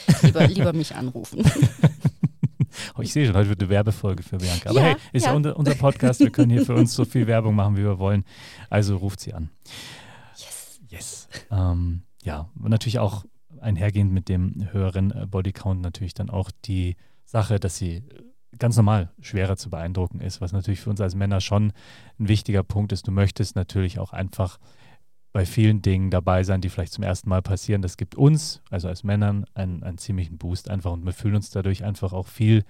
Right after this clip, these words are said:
Speaker 2: wie soll ich sagen, man kriegt ein anderes Gefühl von Verantwortung und, und, und von, äh, Zuneigung, wenn man einfach weiß, jo, äh, das ist jetzt nicht der Zehnte, mit dem sie das hier gerade macht, sondern, ja, sondern das war jetzt gerade komplett neu. Wow.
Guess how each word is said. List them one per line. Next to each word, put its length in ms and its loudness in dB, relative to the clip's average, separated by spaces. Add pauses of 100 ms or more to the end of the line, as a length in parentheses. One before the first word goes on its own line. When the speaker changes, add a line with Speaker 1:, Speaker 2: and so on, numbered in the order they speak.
(320)
Speaker 2:
wie 80 -2
soll 60 6
ich 60 2
sagen, 220 2
man 160 -2
kriegt 260 -8
ein 40 -6
anderes 240 2
Gefühl 260 -2
von 160 0
Verantwortung 760 2
und, 220 -4
und, 240 -6
und 180 -6
von, 360 -2
äh, 160 -6
Zuneigung, 500 2
wenn 120 0
man 100 -2
einfach 240 -2
weiß, 220 -2
jo, 200 2 (540)
äh, 100 -14
das 140 -4
ist 20 -10
jetzt 160 -6
nicht 140 -2
der 100 0
Zehnte, 480 4
mit 180 -2
dem 140 2
sie 80 0
das 160 0
hier 120 -2
gerade 300 -2
macht, 280 -6
sondern, 420 -6
ja, 220 -4 (240)
sondern 240 -4
das 180 -6
war 80 0
jetzt 300 -8
gerade 200 -6
komplett 280 -2
neu. 160 0 (100)
Wow. 300 -6